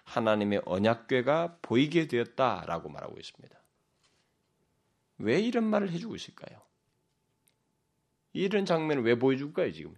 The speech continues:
이건 뭘 말할까요? 이 내용이 지금 무엇을 말할까요? 여기서 먼저 언약궤가 보인다는 것은, 여러분,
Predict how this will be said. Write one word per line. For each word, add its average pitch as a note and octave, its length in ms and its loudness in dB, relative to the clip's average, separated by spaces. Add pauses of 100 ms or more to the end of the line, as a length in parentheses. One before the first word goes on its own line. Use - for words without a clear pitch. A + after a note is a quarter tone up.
(100)
이건 D3+ 200 0
뭘 A#2+ 180 8
말할까요? G#3+ 500 4
이 C#3 180 2
내용이 D#3+ 340 8
지금 B2 160 -2
무엇을 D#3 260 0
말할까요? D#3+ 400 -2 (1000)
여기서 G#3+ 320 0
먼저 A2 480 -2 (500)
언약궤가 E3+ 720 6
보인다는 B2+ 440 4
것은, G#2+ 440 0 (200)
여러분, F3+ 400 4